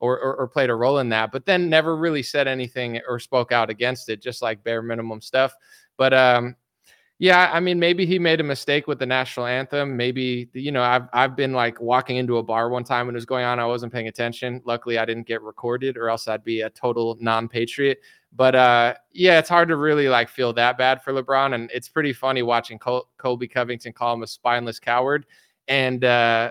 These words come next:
with the China thing and the America thing, I think it's okay to call out your government, because sometimes conservatives and Republicans will be like, "Oh, if you don't like America, then leave." It's like, "But you don't like Biden. You don't like the way the country's run. You don't like a lot of aspects of it also."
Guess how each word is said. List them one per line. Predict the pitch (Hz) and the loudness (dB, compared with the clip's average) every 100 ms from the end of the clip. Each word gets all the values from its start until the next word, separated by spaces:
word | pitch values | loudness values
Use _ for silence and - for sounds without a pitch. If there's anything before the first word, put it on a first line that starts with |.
| - | -4
with | 143 151 | -4 -2
the | 156 | -2
China | - 165 175 | 2 2 2
thing | 160 143 139 | 0 -2 -4
and | 131 | -2
the | 127 | -2
America | 120 131 139 127 | 0 0 0 -4
thing, | - 120 113 113 _ _ _ _ 147 | -6 -6 -6 -10 _ _ _ _ 0
I | 165 | 2
think | 190 185 | 0 -2
it's | 175 | 0
okay | 165 160 170 | -2 0 0
to | 139 | -2
call | - 139 147 147 | -2 -2 2 2
out | 131 151 | 2 0
your | 131 | -4
government, | 113 123 139 147 170 | -2 -2 -2 -4 -6
because | 156 117 135 - | -6 -6 -4 -4
sometimes | 165 165 196 185 | -6 -2 -2 -2
conservatives | - 147 160 156 151 127 | -4 -2 0 0 0 -4
and | 120 | -4
Republicans | 113 143 139 120 | -2 -2 -2 -6
will | 120 | -6
be | 117 | -2
like, | 123 120 | -2 0
"Oh, | 156 151 | 2 0
if | 131 | 2
you | 147 | 0
don't | 170 | 2
like | 156 143 | 2 0
America, | 135 143 143 135 | 0 0 0 -2
then | 120 120 | -2 0
leave." | 165 135 | 0 0
It's | 117 135 | -2 -4
like, | 117 | -4
"But | - 117 | -6 -4
you | 139 | -2
don't | 160 | 0
like | 147 120 101 | 0 0 0
Biden. | 113 113 120 117 | -2 0 -2 -4
You | 139 | -2
don't | 147 | 0
like | 131 123 120 | 0 -2 -2
the | 120 | -2
way | 120 | -2
the | 113 | -2
country's | 123 113 117 113 | -4 -4 -6 -4
run. | 117 113 117 | -2 -2 -2
You | 135 | -2
don't | 147 | 0
like | 127 117 | 2 0
a | 117 | 0
lot | 113 | 0
of | 113 | 0
aspects | 113 113 - 117 117 | -2 -4 -4 -6 -6
of | 113 | -6
it | 113 | -2
also." | 139 143 123 117 | 0 0 -2 -2